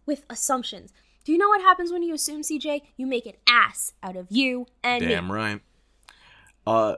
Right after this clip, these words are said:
Speaker 2: we
Speaker 1: Yeah.
Speaker 2: talked about this, but I'll go into further detail with Lila's deviated septum. She says she has a deviated septum from what we later find out was, uh, s-, uh,
Speaker 1: Cocaine
Speaker 2: yeah,
Speaker 1: addiction.
Speaker 2: from blow. And what this means in the movie, apparently, is that when she's eating or drinking, a lot of times it'll get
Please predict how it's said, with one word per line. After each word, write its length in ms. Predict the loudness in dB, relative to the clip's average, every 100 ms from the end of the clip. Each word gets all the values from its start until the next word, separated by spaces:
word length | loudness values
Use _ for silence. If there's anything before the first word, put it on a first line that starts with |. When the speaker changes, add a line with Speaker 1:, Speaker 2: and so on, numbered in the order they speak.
| -2
Speaker 2:
we 140 | 4
Speaker 1:
Yeah. 80 | 6
Speaker 2:
talked 220 | 6 2
about 260 | -2 -2 -4
this, 200 | -8 -8
but 180 | -6 -4
I'll 100 | -2
go 120 | -4
into 200 | -4 -8
further 340 | -6 -4 -2
detail 340 | -2 -4 -4 -6
with 160 | -6
Lila's 460 | -6 -4 -4 -4 -6
deviated 440 | -6 -2 -2 -4 -6
septum. 560 | -6 -6 -8 -12 -10
She 140 | -8 -6
says 180 | -4 -2
she 80 | -4
has 80 |
a 40 | -4
deviated 400 | -6 -2 -2 -2
septum 420 | -6 -8 -10 -12
from 440 | -10 -6 -6 -6 -10 -18 _
what 140 | -4 0
we 80 | 0
later 220 | 0 -2
find 200 | -8 -6
out 160 | -6
was, 300 | -6 -8 -10
uh, 380 | -10 -8 -6 -8
s-, 200 | -10 -14 -16 -20 _
uh, 380 | -14 -12 -12 -14 _ _
Speaker 1:
Cocaine 340 | -16 -14 -6 -4
Speaker 2:
yeah, 180 | -4
Speaker 1:
addiction. 180 | -6 -10
Speaker 2:
from 160 | -12 -8
blow. 500 | -4 -4 -4 -8 -14 -20 -20 _
And 460 | -12 -10 -8 -10 -10
what 120 | -4
this 200 | -4 -2
means 240 | -4 -4 -6
in 80 | -6
the 80 | -2
movie, 320 | -2 0 -2
apparently, 440 | -4 -8 -10 -10
is 100 | -10
that 240 | -8 -8 -10
when 120 | -10
she's 280 | -8 -10 -8
eating 440 | -8 -6 -6 -8
or 120 | -10 -10
drinking, 440 | -8 -8 -8 -10
a 60 | -10
lot 180 | -6 -6
of 60 |
times 260 | -6 -8 -6
it'll 140 | -8
get 240 | -8 -10